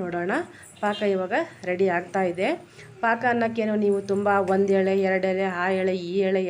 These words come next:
ಎಂಥದ್ದು ಇಲ್ಲ. ಸುಮ್ಮನೆ ನೀವು ಸಕ್ಕರೆನ ಹಾಕಿ ಅದು ಅಂಟಂಟು ಬಂದರೆ ಸಾಕು ಕೈಗೆ, ಅದು ಅವಾಗ ನಿಮಗೆ ಪಾಕ ರೆಡಿ ಆಗಿದೆ ಅಂತ ಗೊತ್ತಾಗುತ್ತೆ. ನಾನು ಎರಡು ಏಲಕ್ಕಿನ ಸಣ್ಣದಾಗಿ ಕುಟ್ಟಿ,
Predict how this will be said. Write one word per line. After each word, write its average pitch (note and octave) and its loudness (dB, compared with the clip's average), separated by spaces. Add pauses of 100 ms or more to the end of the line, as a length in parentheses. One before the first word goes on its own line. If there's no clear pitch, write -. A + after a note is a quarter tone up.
ಎಂಥದ್ದು G3+ -2 (120)
ಇಲ್ಲ. A3+ 0 (520)
ಸುಮ್ಮನೆ A#3 0
ನೀವು A3 0 (100)
ಸಕ್ಕರೆನ G#3+ 0
ಹಾಕಿ G3+ -4 (360)
ಅದು G#3 -2
ಅಂಟಂಟು A#3+ 0
ಬಂದರೆ G3+ 0
ಸಾಕು F#3+ -2
ಕೈಗೆ, F3+ -2 (440)
ಅದು G#3 -2
ಅವಾಗ G#3 2
ನಿಮಗೆ G#3 2 (180)
ಪಾಕ F3+ 0
ರೆಡಿ F3+ -2
ಆಗಿದೆ F3+ -4
ಅಂತ E3+ -4 (100)
ಗೊತ್ತಾಗುತ್ತೆ. F#3 -4 (560)
ನಾನು A3 0 (200)
ಎರಡು G3+ 0
ಏಲಕ್ಕಿನ G3+ 0 (200)
ಸಣ್ಣದಾಗಿ G3 -2
ಕುಟ್ಟಿ, G#3+ -2